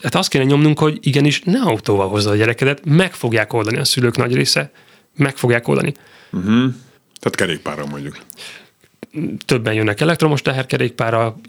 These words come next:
Speaker 1: sőt, hogyha olyan utakat is építenénk, vagy hát, ha csak azt mondanánk, hogy, hogy, ö,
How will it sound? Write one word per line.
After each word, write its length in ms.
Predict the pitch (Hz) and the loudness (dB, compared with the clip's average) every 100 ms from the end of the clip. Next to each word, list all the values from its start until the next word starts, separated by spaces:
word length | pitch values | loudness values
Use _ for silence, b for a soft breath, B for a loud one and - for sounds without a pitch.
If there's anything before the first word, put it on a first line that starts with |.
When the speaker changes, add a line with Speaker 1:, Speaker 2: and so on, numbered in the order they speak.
| - - 160 | -20 -12 -2
Speaker 1:
sőt, 360 | - 135 131 | 4 6 4
hogyha 600 | - 123 - 120 120 120 - | 2 -2 0 2 2 2 2
olyan 340 | 120 113 110 - | 2 4 2 2
utakat 380 | 180 147 - 107 | 2 2 -2 -4
is 140 | 101 | -2
építenénk, 600 | 110 117 113 104 117 139 | 0 0 -2 0 0 0
vagy 200 | 113 98 | -2 -2
hát, 180 | 107 104 B B B B | -4 -6 B B B B
ha 140 | - | -4
csak 160 | 117 127 | -2 -2
azt 160 | 127 - | -2 0
mondanánk, 320 | 110 110 101 | 2 0 0
hogy, 300 | 113 104 - | 0 0 -4
hogy, 540 | - - 107 104 104 | -10 -2 2 2 2
ö, 280 | 110 104 104 | 2 2 2